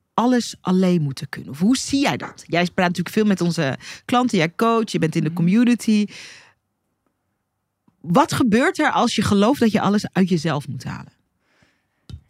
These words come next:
Speaker 2: Ja, heel herkenbaar. Het komt echt veel voor. En wat, wat er dan gebeurt, is dat je vaak heel erg in je hoofd gaat zitten zelf.
Speaker 1: Ja. Hmm.
Speaker 2: En dat je, eh,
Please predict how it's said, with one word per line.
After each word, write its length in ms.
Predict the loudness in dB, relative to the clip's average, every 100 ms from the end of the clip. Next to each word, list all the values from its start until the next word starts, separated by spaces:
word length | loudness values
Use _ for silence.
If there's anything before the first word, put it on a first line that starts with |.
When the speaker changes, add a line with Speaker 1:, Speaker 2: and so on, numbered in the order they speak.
| -16
Speaker 2:
Ja, 580 | -6 -2 0 0 -2 -4 -14 _ _ _
heel 300 | -10 -4 0
herkenbaar. 600 | 0 0 0 0 0 0
Het 160 | -4 -6
komt 220 | -4 -2
echt 260 | -2 -4 -4
veel 160 | -6
voor. 420 | -6 -4 -4 -4 -6 _ _ _ _
En 460 | -6 -4 -2 -2 -4 _ _ _ _ _ _ _ _
wat, 320 | -4 -4 -4 -6
wat 180 | -4 -2
er 100 | 0
dan 120 | 0
gebeurt, 420 | -2 -2 0 0
is 100 | -2
dat 120 | -6
je 80 | -6
vaak 220 | -4 -6
heel 80 | -4
erg 100 | -6
in 60 | -4
je 100 | -4
hoofd 260 | -6 -6
gaat 200 | -8 -12
zitten 300 | -12 -16 -14
zelf. 480 | -10 -6 -6 -6 -16 _
Speaker 1:
Ja. 60 | _ -4
Hmm. 100 | 0
Speaker 2:
En 80 | 2
dat 180 | 0 0
je, 420 | -2 -2 -2 -4 -8 _ _
eh, 380 | -10 -8 -6 -6